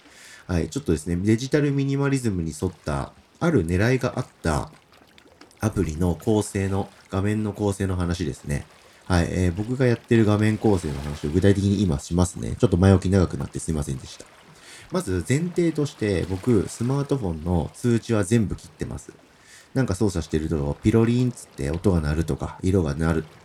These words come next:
つくとか、あの、画面の上の方にその通知がヒュッて、プルダウンで降りてくるとか、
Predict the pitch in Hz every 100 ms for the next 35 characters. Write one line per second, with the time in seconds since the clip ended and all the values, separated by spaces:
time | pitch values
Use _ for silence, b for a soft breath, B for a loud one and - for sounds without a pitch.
0 | - - - 71 67 73 B B B B
1 | - 82 82 - 101 98 113 117 117 101
2 | 117 127 120 123 90 80 87 85 - 92
3 | 87 92 85 127 - - 73 - - _
4 | _ _ _ - 107 107 98 80 101 -
5 | 80 73 76 64 73 73